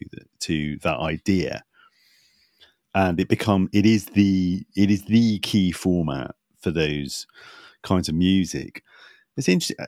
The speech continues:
I think presumably the real peak for commercial sales and the, and the distribution, widespread distribution and, uh,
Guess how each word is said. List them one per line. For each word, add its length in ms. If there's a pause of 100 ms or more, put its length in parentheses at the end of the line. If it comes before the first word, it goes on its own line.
I 60
think 380 (420)
presumably 1000 (400)
the 160
real 280
peak 580
for 240
commercial 580
sales 840
and 120
the, 120 (100)
and 320
the 420 (580)
distribution, 1120
widespread 520
distribution 720
and, 340 (800)
uh, 160